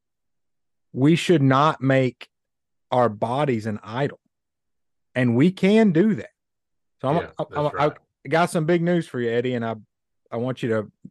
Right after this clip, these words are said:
Speaker 1: you're sitting down already, but I want, want to make you aware of something.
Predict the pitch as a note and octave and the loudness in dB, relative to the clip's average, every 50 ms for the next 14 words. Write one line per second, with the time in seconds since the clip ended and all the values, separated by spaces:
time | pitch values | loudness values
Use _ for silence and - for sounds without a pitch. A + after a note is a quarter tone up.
0 | _ - B2 A#2+ B2 - - D#3+ D#3+ C3 B2+ B2+ C3+ C#3 C3 A#2+ A2+ G#2+ G#2+ A#2+ | _ -6 -4 -4 -4 -2 -2 -2 -2 0 0 0 2 2 0 0 -2 -2 0 0
1 | B2+ A#2+ A2 G#2 G#2+ A2 A#2 A#2+ A2+ A2 G#2+ - _ _ - A#2 A#2 A#2+ A#2 A2+ | 0 -2 -2 -4 -4 -6 -6 -6 -6 -8 -10 -16 _ _ -10 -8 -6 -6 -6 -6
2 | - _ _ _ _ _ _ _ _ - A#2 B2 B2 A#2+ A#2 - B2 A#2 A2+ A#2 | -8 _ _ _ _ _ _ _ _ -6 -2 0 0 0 0 0 -2 0 2 2
3 | A2+ C3+ B2+ G#2+ G2 - - F#2+ - - - - | 2 2 2 2 0 -4 -10 -14 -14 -14 -18 -20